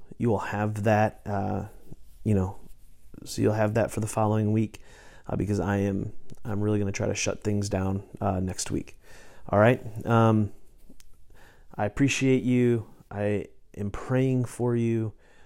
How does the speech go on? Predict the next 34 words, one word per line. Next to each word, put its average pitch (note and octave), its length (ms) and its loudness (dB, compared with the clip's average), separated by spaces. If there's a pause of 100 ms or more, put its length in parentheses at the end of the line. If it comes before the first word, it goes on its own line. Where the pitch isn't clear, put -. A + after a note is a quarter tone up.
(160)
Please C3+ 420 4
reach A2+ 260 0
out F#2+ 380 -2
if G2+ 160 -6
you G#2+ 160 2
need G#2 420 0
anything, F#2+ 640 -2 (460)
uh, F#2 140 0
during G2 340 0
this F#2+ 160 -4
time. F#2 380 4
And G2 140 -8
please, B2+ 440 2
please, A2+ 400 -2
please G#2+ 640 0
practice F#2 500 -4
self-care. - 760 -2 (680)
All G2 140 2
right. G#2+ 300 6 (300)
Um, G2+ 480 2 (760)
thank A#2 220 2
you A2 100 4
again G#2 340 2
for G2 160 -6
how G2+ 140 -2
you G2+ 160 0
serve G2+ 420 0
and G2 100 -4
how G2 80 -6
you G2 140 0
lead G2+ 340 0
in G2 80 0
these F#2+ 160 -2
communities. F#2+ 680 -4